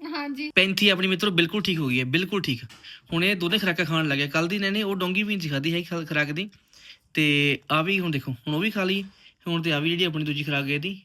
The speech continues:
Speaker 2: ਉਮੀ ਤੋਂ, ਉਮੀ ਤੋਂ ਇਹ ਵੀ ਖਾਣ ਲੱਗੇ। ਲਿਕੁਇਡ ਆਪਣੀ ਜਿੱਦਾਂ ਤਰੀ ਵਾਲੀ ਕਹਿ ਲਓ ਆਪਾਂ, ਇਹ ਵੀ ਚੱਟ ਰਹੇ। ਹੁਣ ਪੁੱਤਰੀ ਠੀਕ ਹੋ ਗਈ ਆ। ਆਇਆ ਸ਼ਮਾ, ਜਾ ਕੇ ਮੈਂ ਸਮਾਨ ਸਮੂਨ ਲੈ ਕੇ ਆਉਣਾ, ਲੈ ਕੇ ਆਇਆ।
Speaker 1: ਓਕੇ
Speaker 2: ਤੇ
Speaker 1: ਜੀ।
Speaker 2: ਤੁਸੀਂ ਘਰ ਤੋਂ ਕੋਈ ਸਮਾਨ ਮੰਗਵਾਉਣਾ ਤਾਂ ਮੈਨੂੰ ਦੱਸ ਦਿਓ।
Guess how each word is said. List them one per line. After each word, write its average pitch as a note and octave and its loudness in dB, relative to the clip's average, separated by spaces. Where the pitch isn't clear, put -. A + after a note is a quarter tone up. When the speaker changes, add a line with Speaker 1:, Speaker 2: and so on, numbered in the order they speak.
Speaker 2:
ਉਮੀ D3 0
ਤੋਂ, F3+ -6
ਉਮੀ A3 2
ਤੋਂ D3 -2
ਇਹ D#3+ 2
ਵੀ G3 0
ਖਾਣ D3+ 0
ਲੱਗੇ। C3+ 0
ਲਿਕੁਇਡ C#3+ -2
ਆਪਣੀ D3 0
ਜਿੱਦਾਂ C3+ -2
ਤਰੀ F#3 2
ਵਾਲੀ E3+ 4
ਕਹਿ D3+ 2
ਲਓ E3 0
ਆਪਾਂ, D#3+ -4
ਇਹ D#3 0
ਵੀ F#3 0
ਚੱਟ C3+ -2
ਰਹੇ। A2+ -6
ਹੁਣ E3 2
ਪੁੱਤਰੀ E3 0
ਠੀਕ E3+ 0
ਹੋ C#3 0
ਗਈ A2+ -2
ਆ। A2 -10
ਆਇਆ E3+ 6
ਸ਼ਮਾ, G3 2
ਜਾ G#3 2
ਕੇ G3 -2
ਮੈਂ A3 -2
ਸਮਾਨ E3 2
ਸਮੂਨ F3 -2
ਲੈ F3 0
ਕੇ E3 0
ਆਉਣਾ, E3 0
ਲੈ D#3 0
ਕੇ D3+ -4
ਆਇਆ। F#3 -2
Speaker 1:
ਓਕੇ C#4 -4
Speaker 2:
ਤੇ F3+ -4
Speaker 1:
ਜੀ। D#3 -2
Speaker 2:
ਤੁਸੀਂ E3 0
ਘਰ F3+ 0
ਤੋਂ E3 -4
ਕੋਈ D#3 -2
ਸਮਾਨ D3+ -2
ਮੰਗਵਾਉਣਾ D#3 -2
ਤਾਂ D3+ -2
ਮੈਨੂੰ D#3 -2
ਦੱਸ C3+ 0
ਦਿਓ। F#3 0